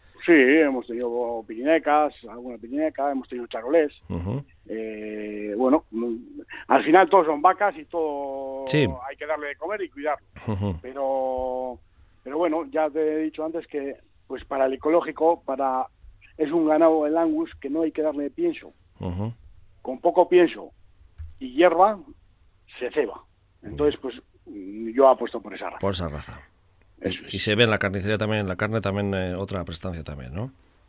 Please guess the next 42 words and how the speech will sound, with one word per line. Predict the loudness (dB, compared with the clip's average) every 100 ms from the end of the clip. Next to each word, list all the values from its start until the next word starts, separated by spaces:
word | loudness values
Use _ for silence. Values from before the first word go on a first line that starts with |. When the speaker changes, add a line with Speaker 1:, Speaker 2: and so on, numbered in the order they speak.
| _ _ -8
Speaker 2:
Me |
Speaker 1:
Sí, | -8
Speaker 2:
imagino. | -8 -10 -10
Speaker 1:
sí, | -12 -16 -20 _ _
sí, | -16 -14 -16
sí, | -14 -12
sí, | -12
sí. | -14 -16 -18 -20 -20 _
Speaker 2:
Jonander, | 2 4 2 2
eh, | 6 6 6 2 0 -8 -10 -2
uno | 4 6 6
es | 4
del | 4
Valle | 6 6
del | 4
Txorierri, | 4 2 2 0 0 0
¿en | 0
qué | 0 0
zona | 0 0
están | 0 0
pastando | 0 0 2 2
las | 2
vacas? | 0 -2 -2 -2
¿En | -2 0 0
la | 0
zona | 2 4
de | 4 6 4 4 2 0 2
término | 4 4 4
municipal | 4 6 4 4
de |
Bilbao | 4 4 4
o | 4
término | 2 2 4
municipal | 2 4 2
de | 2
Sondica? | 0 -2 -4 -8 -12 _ _ 2
Speaker 1:
Sondica. | 6 10 8 6 -2 4
Speaker 2:
Ah, | 6 8
Speaker 1:
Es, | 8
Speaker 2:
vale. | 6 4 0
Speaker 1:
eh, | -2
pertenece | -2 4 6 8 6 6